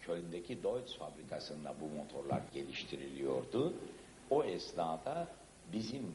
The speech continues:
araştırma laboratuvarlarına gidip gelirken ben orada bizim köylümüzün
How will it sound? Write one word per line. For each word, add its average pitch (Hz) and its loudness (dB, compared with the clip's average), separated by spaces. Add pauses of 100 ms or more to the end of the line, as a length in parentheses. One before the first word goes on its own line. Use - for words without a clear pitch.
(100)
araştırma 90 4 (2000)
laboratuvarlarına 69 4 (120)
gidip 113 -2
gelirken 117 4 (160)
ben 127 6 (580)
orada 131 4
bizim 123 -2
köylümüzün 107 4